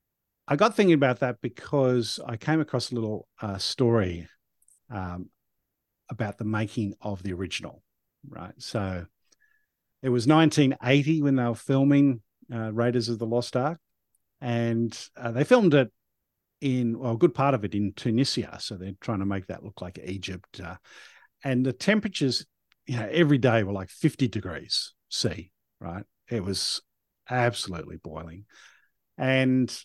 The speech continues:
they were planning this quite elaborate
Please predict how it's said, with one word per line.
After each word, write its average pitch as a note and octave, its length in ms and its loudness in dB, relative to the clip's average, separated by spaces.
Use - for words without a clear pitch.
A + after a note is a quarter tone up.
they C#3 300 6
were C3 440 4
planning F#3+ 380 -2
this B2+ 180 -2
quite C3 400 0
elaborate A#2 640 -2